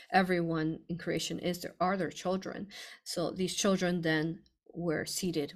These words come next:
with life itself, and then they became free-willed expression and divine, and what do they wanna do, and what do they wanna create in this beautiful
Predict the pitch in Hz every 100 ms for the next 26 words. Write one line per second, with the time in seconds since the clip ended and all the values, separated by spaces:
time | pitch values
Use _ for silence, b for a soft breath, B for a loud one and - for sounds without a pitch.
0 | - - - - - - - 247 240 185
1 | - 175 156 151 170 180 170 160 175 -
2 | 165 170 226 240 330 440 - 190 - 196
3 | 196 - 190 185 165 143 160 180 190 196
4 | 196 165 160 156 160 156 - - 185 226
5 | 240 233 220 - - - - - - -
6 | 202 - 185 160 - 196 -